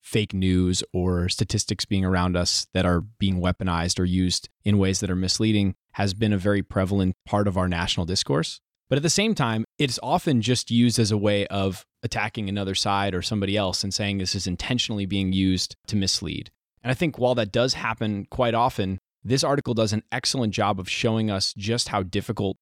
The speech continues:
the problem of really understanding what's behind statistics is. And part of that has to do with the fact that when you're reviewing statistics, to go back to your example of the amount of time you spend in conversation or the length of time each conversation was, when you look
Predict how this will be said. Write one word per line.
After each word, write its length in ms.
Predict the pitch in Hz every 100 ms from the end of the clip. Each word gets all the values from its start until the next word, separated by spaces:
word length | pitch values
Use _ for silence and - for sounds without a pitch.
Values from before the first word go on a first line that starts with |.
| -
the 80 | 82
problem 440 | - 95 101 92
of 300 | 98 85 87
really 240 | 104 107 -
understanding 720 | 98 92 - 95 98 101 90
what's 240 | 85 95 -
behind 420 | - - 92 101
statistics 540 | - - 101 - - -
is. 360 | 87 - - - _ -
And 120 | 139
part 160 | 160 226
of 60 |
that 100 | 233
has 160 | 143 139
to 60 | 123
do 160 | 113
with 120 | 117 -
the 80 |
fact 360 | - 107 98 -
that 220 | 104 - _
when 140 | 113 113
you're 180 | 104 95
reviewing 400 | 107 98 147 170
statistics, 720 | - 98 85 - 69 - - _ -
to 100 | 113
go 120 | 104
back 180 | 101 98
to 140 | 101
your 160 | 98 95
example 500 | 90 95 90 90 85
of 280 | 87 85 82 - -
the 80 |
amount 240 | 104 101 101
of 80 | -
time 260 | 117 104
you 120 | 98
spend 280 | 95 98 95 -
in 160 | 92
conversation 760 | 92 98 90 - 101 - 82 82
or 260 | 95 90 -
the 160 | 120 104
length 260 | 98 110 -
of 80 |
time 260 | 90 98 95
each 160 | 92 -
conversation 600 | 101 87 90 78 85 92
was, 360 | 131 95 73 - _ _ -
when 160 | 131
you 120 | 127 117
look 280 | 135 190